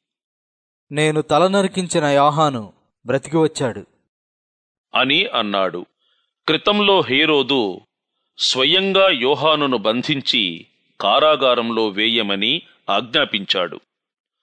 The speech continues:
Speaker 2: తాను వివాహం చేసుకున్న హేరోదియా కారణంగా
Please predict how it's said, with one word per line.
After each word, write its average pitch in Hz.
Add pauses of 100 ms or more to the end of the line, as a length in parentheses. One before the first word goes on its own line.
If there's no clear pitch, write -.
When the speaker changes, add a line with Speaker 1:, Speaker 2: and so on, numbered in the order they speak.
(340)
Speaker 2:
తాను 147
వివాహం 180 (100)
చేసుకున్న 139
హేరోదియా 127
కారణంగా 117